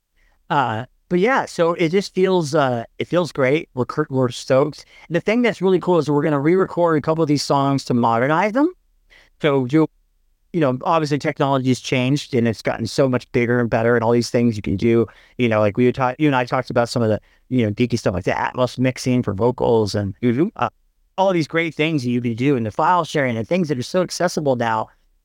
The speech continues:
Speaker 1: We, Simon Says never got to take advantage of any of that. So imagine being a band and then walking into, you can do almost anything you want.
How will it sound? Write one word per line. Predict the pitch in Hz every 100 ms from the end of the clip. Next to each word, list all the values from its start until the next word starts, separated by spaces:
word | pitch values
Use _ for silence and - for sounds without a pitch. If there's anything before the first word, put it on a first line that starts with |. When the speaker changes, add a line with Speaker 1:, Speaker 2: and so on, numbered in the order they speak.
| _ _ -
Speaker 1:
We, | 151 175 170 180
Simon | - 202 208 220
Says | 180 185 151
never | 160 165 175 196
got | 170 156
to | 151
take | 143 127
advantage | 127 131 185 220 123
of | 120 _
any | 302 330 330 302
of | 185
that. | 127 113 -
So | - 185 170 170
imagine | 185 220 214 202
being | 185 202 196 185 160 - _ _ _
a | 147
band | 127 151 220 135 135 - _ -
and | 156
then | 170 160
walking | 160 180 196 170
into, | 165 170 - 151 147 143 - _ _ _ -
you | 131 180
can | 190 185
do | 160 156 151 143 - _ _ _
almost | 175 220 208 165
anything | 180 170 160
you | 143
want. | 139 180 170 139